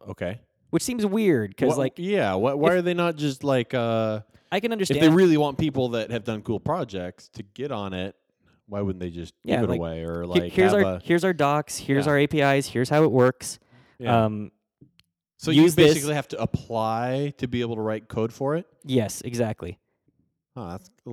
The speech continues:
Speaker 1: seems a little odd.
Speaker 2: Yeah, and, like, the other thing, it's a really nice brushed metal looking thing. It's a little tiny, uh, tiny device.
Speaker 1: Yeah.
Speaker 2: What's, what's charging it? Like, how long can that last? 'Cause,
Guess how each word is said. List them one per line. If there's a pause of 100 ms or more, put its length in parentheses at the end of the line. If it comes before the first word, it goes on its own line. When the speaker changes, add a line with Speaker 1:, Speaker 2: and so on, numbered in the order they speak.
(180)
Speaker 1:
seems
a
little
odd. (240)
Speaker 2:
Yeah,
and,
like,
the
other
thing, (240)
it's
a
really
nice
brushed
metal
looking
thing.
It's
a
little
tiny,
uh,
tiny
device. (160)
Speaker 1:
Yeah. (520)
Speaker 2:
What's,
what's
charging
it? (340)
Like,
how
long
can
that
last?
'Cause,